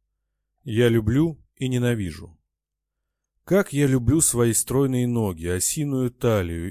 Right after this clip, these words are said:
изящные руки, идеальную фигуру. И как же я ненавижу жир, который все это скрывает.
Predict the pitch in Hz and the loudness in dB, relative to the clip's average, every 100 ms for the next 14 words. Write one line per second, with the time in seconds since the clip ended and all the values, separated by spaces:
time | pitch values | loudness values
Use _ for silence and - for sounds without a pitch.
0 | 123 117 147 147 - 151 147 147 131 98 | -6 -4 0 0 -2 -4 -4 -2 -4 -6
1 | - 98 104 139 143 139 143 - 160 147 | -6 -6 -4 -4 -2 -4 -6 -4 -6 -6
2 | 131 110 113 - _ - 123 _ - 175 | -6 -6 -8 -14 _ -12 -12 _ -4 -4
3 | 127 135 143 143 143 143 143 131 131 117 | -2 -4 -4 -4 -4 -4 -4 -2 -4 -4
4 | 101 147 120 - 107 95 110 104 92 - | -2 0 0 -2 -8 -6 -6 -6 -4 -4
5 | 127 143 131 120 - 110 110 98 82 76 | -4 -2 -2 -4 -10 -6 -6 -4 -6 -10